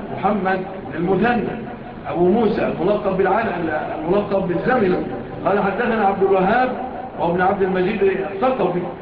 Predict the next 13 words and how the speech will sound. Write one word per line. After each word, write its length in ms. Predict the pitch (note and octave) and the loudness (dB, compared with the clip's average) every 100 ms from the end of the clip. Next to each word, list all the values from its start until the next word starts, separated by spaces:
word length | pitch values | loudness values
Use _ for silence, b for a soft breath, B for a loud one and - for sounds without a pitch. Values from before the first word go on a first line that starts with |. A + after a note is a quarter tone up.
| - - - | -14 -14 -4
جميعا 480 | F3+ G3 B3+ A#3+ E3 - - | 0 4 4 2 0 0 -2
عن 200 | G#3+ F#3+ | 0 0
عبيد 400 | F#3+ G3+ G#3+ F3+ | 0 2 2 2
الله 460 | F#3 F#3 F#3+ F3+ D#3 - - - - - - - - - | 2 4 4 2 0 -6 -12 -12 -14 -14 -14 -16 -16 -6
آه، 200 | C#3+ C#3 | -4 -2
هذا 360 | D#3 E3+ E3 D#3+ F#3+ | 0 0 0 -2 -4
العمري. 480 | - F#3 A3 F3+ D#3+ - - - - - - - - | -2 0 2 2 0 -2 -8 -10 -12 -14 -14 -8 0
كلها 460 | B3+ A#3+ A3+ G#3+ A#3 - - - - | 2 2 2 0 -2 -8 -10 -10 -8
عندكم؟ 380 | E3 F#3 A#3+ B3 A3 - - - - - - - - - - - - - G3+ | 0 0 2 0 -2 -6 -8 -10 -12 -14 -14 -16 -16 -14 -12 -12 -10 -6 0
كل 200 | B3+ A#3+ | 2 4
هؤلاء 380 | A#3+ A3+ A3+ | 2 4 4
عن 200 | B3+ A3 A3+ | 4 2 0
الزهري، 400 | G3+ C4+ A#3 | 0 0 0